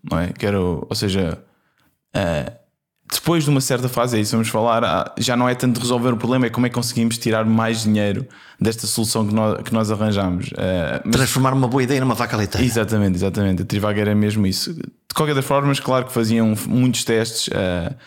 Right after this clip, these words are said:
Speaker 1: faziam testes pessoalmente, em que traziam pessoas ao, ao escritório, faziam testes também analíticos, eh, mas, mas para mim é um,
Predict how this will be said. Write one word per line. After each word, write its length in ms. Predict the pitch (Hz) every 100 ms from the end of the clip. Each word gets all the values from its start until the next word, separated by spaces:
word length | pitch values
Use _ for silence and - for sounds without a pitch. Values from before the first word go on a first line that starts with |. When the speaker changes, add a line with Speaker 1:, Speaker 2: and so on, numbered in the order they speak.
| - -
Speaker 1:
faziam 280 | - 110 120
testes 360 | 117 113 -
pessoalmente, 560 | - - 117 165 165 117
em 60 | 107
que 40 |
traziam 320 | 110 107 117
pessoas 340 | 110 107 107 104
ao, 220 | 101 87
ao 200 | 92 98
escritório, 600 | - 110 101 139 131 127
faziam 380 | 123 101 107 107
testes 300 | 104 101 -
também 240 | 104 104
analíticos, 680 | 104 104 123 120 113 113 - - - - - - -
eh, 220 | 92 92
mas, 560 | 98 104 104 101 104
mas 180 | - 156
para 140 | - 175
mim 400 | 175 180 175 160
é 120 | 160
um, 280 | 160 151